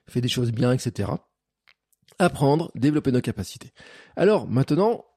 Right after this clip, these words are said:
qu'on a vu ça, eh ben, qu'est-ce qu'on en fait ?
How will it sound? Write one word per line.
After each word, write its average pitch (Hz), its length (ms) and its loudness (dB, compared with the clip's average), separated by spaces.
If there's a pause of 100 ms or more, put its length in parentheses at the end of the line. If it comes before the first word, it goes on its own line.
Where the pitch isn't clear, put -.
(180)
qu'on 175 160 0
a 180 80 4
vu 104 180 -2
ça, 92 160 -10 (640)
eh 139 60 2
ben, 170 280 2 (720)
qu'est-ce 202 160 0
qu'on 147 140 0
en 107 80 0
fait ? - 180 -14